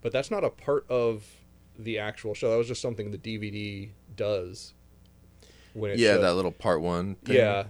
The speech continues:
Speaker 2: Yeah.
Speaker 1: and then it, like, starts up the show, and then it'll show the logo again because that's when the title screen
Speaker 2: Right.
Speaker 1: actually comes up in the show, and it's just like, but before the show starts when you throw the D V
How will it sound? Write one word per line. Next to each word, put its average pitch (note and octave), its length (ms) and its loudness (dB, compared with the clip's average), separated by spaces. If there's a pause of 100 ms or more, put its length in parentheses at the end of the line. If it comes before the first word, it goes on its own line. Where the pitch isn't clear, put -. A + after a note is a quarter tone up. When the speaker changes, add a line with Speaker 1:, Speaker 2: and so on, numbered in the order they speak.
Speaker 2:
Yeah. F2 120 0
Speaker 1:
and A#2+ 120 0
then A#2+ 140 2
it, - 160 -4
like, A2+ 240 -2
starts - 400 0
up G#2+ 180 -2
the A2 80 -2
show, G#2+ 300 -2
and A2+ 180 -2
then A#2 100 0
it'll B2+ 200 0
show G3+ 240 0
the G#3+ 80 4
logo A#3 360 8
again A#2+ 220 2
because A#2+ 260 0
that's A#2+ 240 -4
when B2 300 0
the A#2+ 320 -4
title C3+ 340 2
screen G#2 320 4
Speaker 2:
Right. A2+ 80 2
Speaker 1:
actually A2 320 -2
comes A2+ 320 -4
up G#2+ 160 2
in G#2 120 0
the G#2 80 -4
show, G#2 460 4
and G#2 140 -6
it's G#2 140 -6
just G#2+ 200 -8
like, G2+ 220 -2
but G#2 240 -4
before A2 400 0
the G2+ 100 -2
show G2+ 220 -6
starts G2+ 360 -2
when G#2 100 -8
you G2+ 180 -10 (220)
throw G2 200 -4
the G2 100 -6
D G2+ 120 -12
V G2+ 100 -12